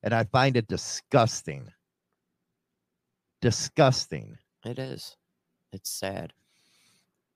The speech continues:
Speaker 1: Screw Plan said there is already fifty nations involved with the conflict in the Middle East. The last time that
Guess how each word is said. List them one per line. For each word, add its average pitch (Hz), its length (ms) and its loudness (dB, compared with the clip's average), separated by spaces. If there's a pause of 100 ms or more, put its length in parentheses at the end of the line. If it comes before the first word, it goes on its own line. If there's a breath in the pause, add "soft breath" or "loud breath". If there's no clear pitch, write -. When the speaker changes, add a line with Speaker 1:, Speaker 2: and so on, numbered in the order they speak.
(120)
Speaker 1:
Screw - 540 4
Plan 147 400 6
said 143 320 6
there 131 200 8
is 127 180 6
already 143 300 4
fifty 127 420 2
nations 117 520 0
involved 107 480 2
with 107 140 0
the - 80 -6
conflict 110 680 -2
in 110 80 -2
the 107 80 -2
Middle 104 300 0
East. 110 260 -4
The 107 100 -2
last 120 300 2
time 123 280 2
that 131 240 0